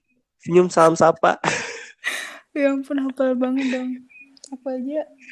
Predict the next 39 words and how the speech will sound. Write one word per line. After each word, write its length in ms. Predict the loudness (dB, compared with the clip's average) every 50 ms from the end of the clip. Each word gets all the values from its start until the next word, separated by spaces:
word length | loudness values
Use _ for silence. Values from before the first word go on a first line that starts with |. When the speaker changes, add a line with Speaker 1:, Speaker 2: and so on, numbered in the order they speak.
| -12
Speaker 2:
kayak 240 | -8 -6 -6 -6 -6
baru 320 | -6 -6 -4 -4 -4 -2
ngeh 200 | -2 -2 -2 -2 -2
Speaker 1:
Eh, 100 | -4 -4
Speaker 2:
gitu. 160 | -4 -4 -6
Speaker 1:
ngisi 160 | -6 -6 -2
bensin. 500 | 2 2 2 2 2 0 -2 -4 -4 -2 -4 -6 -12 _ _ _ _ _ _ -20 -20 -20 -20 _ _ 0
Kamu 240 | 2 2 4 6 6
nggak 160 | 6 6 6 4
ngeh 120 | 2 0 0
sih? 140 | 0 -2 -2 -4
Speaker 2:
Aku 60 | -6 -4 -4
nggak 160 | -2 -2 -4
terlalu 420 | -4 -6 -8 -8 -8 -6 -6 -6 -6 -6 -6
ngeh 80 | -8 -8
kalau 220 | -6 -6 -4 -4 -4
ada 140 | -4 -6 -6
tulisan 480 | -6 -8 -10 -10 -10 -12 -12 -12 -8 -8
itu. 300 | -6 -8 -8 -8 -10 -8
Ya 160 | -6 -6 -6
pernah 240 | -6 -4 -4 -2 -2
lihat 320 | -4 -6 -8 -10 -12 _
sih, 160 | -14 -16 -14 -14
tapi 320 | -14 -14 -12 -10 -8 -6
nggak 160 | -6 -6 -6 -8 _ _ _ _ -20 -20 -20 -20 -16
kayak, 320 | -14 -10 -8 -8 -10 -10 -12 _ _ _ _ _ _ _ _ _ _ _ _
oh, 320 | -12 -10 -8 -8 -6 -6
mahamin 560 | -4 -4 -4 -4 -4 -6 -6 -6 -6 -6 -6 -6 -6
gitu, 160 | -8 -8 -10
nggak. 320 | -10 -10 -12 -14 -16 -20 -18
Iya, 220 | -16 -14 -14 -12 -12
kayak, 220 | -12 -12 -12 -12 _ -18
oh, 80 | -14 -12
ya 160 | -10 -8 -6
udahlah, 320 | -6 -8 -8 -10 -12 -16 _ _ _
tiga 320 | _ -14 -12 -10 -10 -12 -12
S, 240 | -14 -18 -20 -16 -16
ya 80 | -14
udah. 180 | -14 -14 -16